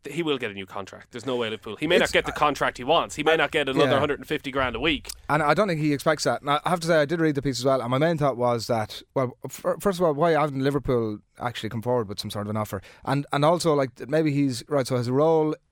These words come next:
Speaker 2: his role within the team has become diminished somewhat, right? So his presence in the team has become diminished somewhat. In the context of that Liverpool team, by the way, that's not, not a good thing. But also that just because it's Steven Gerrard,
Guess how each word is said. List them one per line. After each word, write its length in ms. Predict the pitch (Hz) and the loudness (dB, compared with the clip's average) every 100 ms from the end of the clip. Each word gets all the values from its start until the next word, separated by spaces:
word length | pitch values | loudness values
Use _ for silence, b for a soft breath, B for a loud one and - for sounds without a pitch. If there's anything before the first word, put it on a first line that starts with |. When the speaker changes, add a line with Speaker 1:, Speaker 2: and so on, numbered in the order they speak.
| _ | _
Speaker 2:
his 200 | 127 127 | -6 -4
role 480 | 127 151 180 180 170 - | 0 2 4 2 0 -4
within 360 | 139 143 143 135 | -4 -2 0 -2
the 80 | |
team 240 | 127 135 123 | -2 -2 -2
has 100 | 110 | -6
become 300 | 113 127 120 | -4 -4 -4
diminished 420 | 110 127 123 - | -4 -2 -2 -4
somewhat, 400 | 113 101 - - _ _ _ - | -6 -8 -10 -18 _ _ _ -12
right? 220 | 95 104 | -8 -8
So 240 | - - 107 | -8 -6 -6
his 100 | 98 | -6
presence 560 | - 147 139 117 - - b b | -2 0 0 -4 -10 -12 b b
in 80 | 120 | -8
the 60 | 113 | -4
team 120 | 120 | -6
has 80 | 110 | -6
become 140 | 117 | -6
diminished 420 | 107 113 104 - | -6 -6 -8 -10
somewhat. 240 | 131 104 92 b b | -6 -6 -8 b b
In 80 | 135 | -2
the 80 | 135 | 0
context 320 | 156 151 123 | 0 0 -2
of 60 | 123 | -4
that 80 | |
Liverpool 160 | 127 123 | -2 -4
team, 160 | 117 113 | -2 -2
by 80 | |
the 60 | 107 | -2
way, 100 | 110 | -2
that's 180 | 113 127 | -2 -4
not, 240 | 113 107 | -8 -8
not 180 | 127 131 | -6 -4
a 40 | |
good 120 | 117 113 | -2 -4
thing. 140 | 117 B B | -6 B B
But 120 | - 160 | 2 2
also 320 | 170 170 127 b b | 4 2 0 b b
that 160 | - 147 | 0 0
just 180 | 190 190 | 2 0
because 200 | 175 139 | 0 -2
it's 80 | 131 | 0
Steven 220 | 170 147 | -2 0
Gerrard, 480 | 135 135 110 95 | 0 2 -2 -6